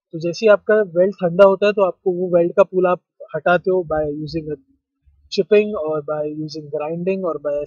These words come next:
sandpaper itself, तो आप slag निकालते हो। But अब क्या हो रहा है, कभी-कभी क्या होता है कि अब slag generally जब आप weld करते हो, तो slag molten होता है, ठीक है, slag एक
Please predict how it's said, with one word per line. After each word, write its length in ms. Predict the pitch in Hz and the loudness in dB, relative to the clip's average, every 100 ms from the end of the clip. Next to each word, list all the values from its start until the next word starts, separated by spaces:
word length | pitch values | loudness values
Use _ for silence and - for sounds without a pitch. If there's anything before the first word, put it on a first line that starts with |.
| - | -8
sandpaper 540 | 156 165 175 160 165 | -10 -6 -8 -4 -4
itself, 360 | 160 - 196 233 - _ _ _ _ _ | -4 4 4 4 -8 _ _ _ _ _
तो 60 | 180 | 2
आप 220 | 170 269 - | 4 2 -2
slag 340 | - 170 208 | -4 0 0
निकालते 400 | 214 170 131 - | 0 -4 -8 -12
हो। 360 | _ _ _ 202 | _ _ _ 0
But 100 | 214 | 0
अब 80 | 202 - | -2 0
क्या 120 | 180 | 0
हो 80 | 123 | 0
रहा 180 | 110 | -12
है, 60 | _ _ | _ _
कभी-कभी 360 | 151 147 165 185 | -10 -6 -2 2
क्या 140 | 220 | 4
होता 200 | 165 175 | 4 2
है 40 | 233 _ _ _ _ - - _ | -6 _ _ _ _ -20 -20 _
कि 300 | 208 240 262 - | -4 -4 -4 -8
अब 60 | - - _ _ _ _ | -10 -10 _ _ _ _
slag 580 | - - 165 165 214 240 | -10 -6 -4 -2 -2 -2
generally 640 | 190 165 185 180 240 240 | -4 0 0 4 4 4
जब 160 | 240 233 | 2 2
आप 160 | 226 | 2
weld 180 | 196 226 | 2 2
करते 260 | 220 214 240 | 2 0 -2
हो, 80 | 226 | -6
तो 160 | - | -8
slag 300 | - 196 208 | -2 2 2
molten 360 | 202 170 170 202 | 2 0 0 -2
होता 220 | 135 _ | -4 _
है, 60 | _ _ _ _ | _ _ _ _
ठीक 140 | 202 | -8
है, 60 | 233 | -8
slag 420 | - 160 160 190 | -8 -6 -2 0
एक 120 | 202 | -2